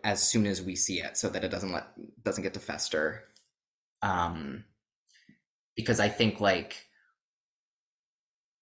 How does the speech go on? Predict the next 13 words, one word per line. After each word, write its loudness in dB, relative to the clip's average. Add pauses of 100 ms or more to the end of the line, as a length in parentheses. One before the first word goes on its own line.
(220)
queer 6
folks 4
are, -4 (420)
we 4
have 4
more 8
visibility 2
now. -4
We 0
have 2
more 2
rights -2
now. -2